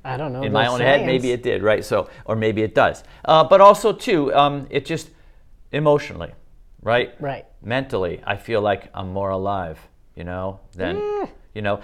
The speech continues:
Speaker 2: 'cause if I didn't run, it would probably set off a lot of different things. Like, you know, I'm, I'm not gonna feel as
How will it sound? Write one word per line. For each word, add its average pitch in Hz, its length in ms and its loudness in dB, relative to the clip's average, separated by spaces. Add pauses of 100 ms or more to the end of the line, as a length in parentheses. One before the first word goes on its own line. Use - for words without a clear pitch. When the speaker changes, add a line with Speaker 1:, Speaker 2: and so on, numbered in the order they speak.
(140)
Speaker 2:
'cause 156 200 -4 (240)
if 143 200 0
I 127 100 6
didn't 135 320 -2
run, 127 260 -2
it 120 100 -8
would 113 160 -8
probably 110 260 -2
set 104 220 -6
off 101 200 -4
a 87 40 -10
lot 95 220 -2
of 92 60 -10
different 92 340 -12 (200)
things. 92 360 -12
Like, 85 260 -8 (140)
you 104 100 -14
know, 80 280 -12
I'm, 82 220 -12 (180)
I'm 85 140 -14
not 87 200 -10
gonna 82 120 -14
feel 85 280 -8
as 85 200 -10